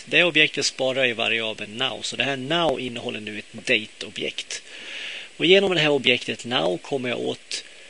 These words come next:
eh, date-objektets metoden getHours som returnerar vilken timme det är på dagen. Eh, ni känner igen på rad nummer nitton här att jag använder promptmetoden för att slänga upp dialogrutan, och det användaren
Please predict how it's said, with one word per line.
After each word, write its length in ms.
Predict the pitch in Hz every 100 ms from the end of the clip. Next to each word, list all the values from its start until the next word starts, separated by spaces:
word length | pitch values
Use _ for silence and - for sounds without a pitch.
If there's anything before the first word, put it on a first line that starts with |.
| - -
eh, 200 | 113 110
date-objektets 800 | 123 117 - 104 113 - 107 -
metoden 440 | 104 - 113 107 - -
getHours 920 | - - - - - 120 117 110 - -
som 260 | - 160
returnerar 680 | 160 - 123 117 110 110 - 117
vilken 240 | - 117
timme 280 | - 117 -
det 60 |
är 40 | -
på 120 | -
dagen. 180 | - - - - - - - - 131
Eh, 300 | 135 139 127
ni 100 | 151
känner 300 | 175 156 123
igen 240 | 127 147
på 140 | 127
rad 180 | 113 107
nummer 180 | 107 104
nitton 320 | 110 - 139
här 300 | 143 165 208 -
att 200 | 131 -
jag 100 | 127
använder 240 | 120 113
promptmetoden 800 | - 135 120 - 120 147 156 143
för 60 | 120
att 60 |
slänga 280 | - 120 113
upp 140 | -
dialogrutan, 840 | - 113 113 110 117 151 - 190 165
och 80 |
det 140 | 139 139
användaren 840 | 151 135 131 147 147 147 143 147